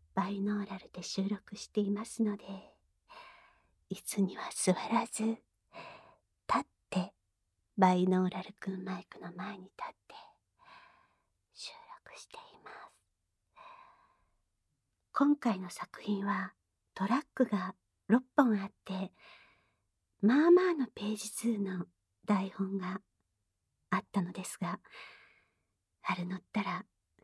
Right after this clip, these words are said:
最初そのすべての台本を持ったまま始めてしまって、セリフを読んでいるうちに手がプルプルしてきてしまって、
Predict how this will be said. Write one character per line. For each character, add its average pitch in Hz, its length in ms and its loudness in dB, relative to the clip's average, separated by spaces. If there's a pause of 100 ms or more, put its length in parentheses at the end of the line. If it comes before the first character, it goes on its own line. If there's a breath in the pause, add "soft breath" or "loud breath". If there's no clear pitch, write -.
(380)
最 208 280 2
初 - 340 -2 (160)
そ - 160 -2
の 202 140 0
す - 200 0
べ 403 120 6
て 311 120 6
の 247 140 10
台 220 240 6
本 220 360 2
を 233 120 4 (160)
持 233 120 4
っ 262 40 0
た - 180 2
ま 233 160 2
ま 202 240 -6 (460 loud breath)
始 190 240 2
め 208 140 2
て 214 100 -4
し 214 160 4
ま 208 100 0
っ 208 60 -8 (120)
て、 208 260 2 (3000 loud breath)
セ - 140 2
リ 190 100 -2
フ 185 160 -4
を 190 40 0
読 220 220 6
ん 214 60 8
で 226 100 8
い 190 140 2
る 196 80 -4
う 208 40 -4
ち - 200 0
に 208 200 6 (560)
手 226 140 0
が 196 200 0 (340)
プ 320 100 12
ル 359 80 12
プ - 160 2
ル 214 100 4
し - 80 -2
て - 140 -2
き - 100 -10
て 233 100 2
し 220 160 2
ま 202 120 2
っ - 40 -14
て、 - 260 0